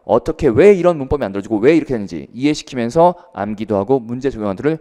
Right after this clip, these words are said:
제가 많이 설명드릴 거예요. 그래서 잘 듣고 따라오시면 가장 쉽게 해결할 수 있는 분이 문법 파트이기도 합니다. 자, 마지막으로 독해 파트인데요.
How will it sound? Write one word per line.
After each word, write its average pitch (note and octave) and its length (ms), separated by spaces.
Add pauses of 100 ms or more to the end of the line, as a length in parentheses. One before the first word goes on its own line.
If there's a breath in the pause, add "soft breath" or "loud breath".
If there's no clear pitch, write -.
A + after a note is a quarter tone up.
(140 soft breath)
제가 A2+ 240
많이 F#2+ 160
설명드릴 B2 460
거예요. D2+ 420 (180)
그래서 C#3+ 300 (220 loud breath)
잘 G2+ 220
듣고 - 200
따라오시면 C#3+ 460 (220 soft breath)
가장 D#3+ 340
쉽게 - 200
해결할 A#2 200
수 G#2+ 120
있는 F#2+ 80
분이 E3 360
문법 A2+ 260
파트이기도 A2 340
합니다. F#2 340 (1400 soft breath)
자, C#3+ 160
마지막으로 E3 720
독해 D#3+ 260
파트인데요. C3+ 600